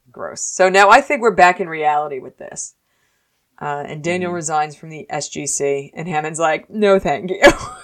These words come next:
Speaker 2: Right?
Speaker 1: He's like, "Yeah, but"
Speaker 2: 'Cause in re-,
Speaker 1: Go on.
Speaker 2: because in real life, in real life, "Oh, you're leaving? Oh, yeah, okay." Either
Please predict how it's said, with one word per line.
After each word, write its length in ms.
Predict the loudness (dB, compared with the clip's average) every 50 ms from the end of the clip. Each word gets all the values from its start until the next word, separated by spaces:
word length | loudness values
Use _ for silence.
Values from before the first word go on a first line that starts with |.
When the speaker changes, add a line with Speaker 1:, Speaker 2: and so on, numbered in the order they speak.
| -20 -20 _ _ _ _ _ _ _ _ _ _ _ _ _ _ _ _ _ _ _ _ -20 -20 _ -20 -20 -20 -20 -20 -10 -4
Speaker 2:
Right? 600 | -2 0 0 0 0 -2 -2 -2 -4 -4 -6 _ _ _ _ _ _ _ _ _ _ _ _ _ _ _ _ _ _ _ _ _ _
Speaker 1:
He's 160 | -8 -4 0
like, 200 | 2 2 2 2
"Yeah, 180 | -2 -2 -2 0
but" 260 | 0 -2 -4 -4 -4
Speaker 2:
'Cause 160 | -4 -2 0
in 120 | 0 0 0
re-, 220 | 0 0 -2 -4 -8 _ _ _ _ _ _ _ _ _ _ _ -12 -8
Speaker 1:
Go 140 | -8 -6 -6
on. 40 | -4
Speaker 2:
because 200 | -2 -2 -2 0
in 100 | -2 -2
real 200 | -2 -2 0 0
life, 520 | 2 0 0 -2 -4 -8 -14 -20 -20 _ _ _ _ _ _ _ _ _ _ -18
in 80 | -14 -12
real 220 | -10 -10 -12 -12 _ _ -6
life, 440 | -6 -6 -6 -6 -10 -14 -16 -20 _ _ _ _ _ _ _ -10
"Oh, 200 | -6 -4 -2 -2
you're 140 | -2 -4
leaving? 460 | -4 -6 -6 -8 -8 -10 -12 -12 -12 -12
Oh, 140 | -10 -8 -6
yeah, 180 | -6 -4 -4 -4
okay." 400 | -6 -6 -10 -10 -10 -10 -10 -12 _
Either 320 | -8 -4 -2 -2 -2 -4